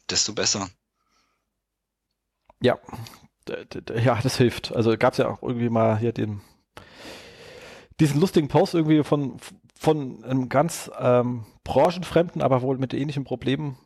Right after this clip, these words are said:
Speaker 2: besagt, äh, von so einem Designer, der gesagt hat, hier Design Landingpage irgendwie fünfhundert Dollar. Design Landingpage mit, mit, mit Rücksprachen,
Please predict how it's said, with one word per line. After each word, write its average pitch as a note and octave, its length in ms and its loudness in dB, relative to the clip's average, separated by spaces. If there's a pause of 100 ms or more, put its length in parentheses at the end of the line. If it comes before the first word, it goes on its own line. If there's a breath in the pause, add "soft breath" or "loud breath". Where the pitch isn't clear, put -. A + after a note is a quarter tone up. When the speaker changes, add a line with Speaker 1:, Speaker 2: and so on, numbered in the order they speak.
(400)
Speaker 2:
besagt, C3 560 0
äh, B2+ 280 4
von A#2+ 200 -4
so A#2 60 -2
einem B2 80 -2
Designer, B2 380 2
der B2+ 120 2
gesagt B2+ 240 0
hat, C3 80 0
hier B2 300 2 (880 loud breath)
Design C3 420 4
Landingpage C#3+ 640 0
irgendwie C3 400 -2
fünfhundert C3+ 500 0
Dollar. G3+ 360 4 (1500 soft breath)
Design C#3+ 340 4
Landingpage D#3+ 560 0
mit, C#3+ 320 -4 (160)
mit, D3+ 320 0
mit D#3+ 180 0
Rücksprachen, G#3 680 0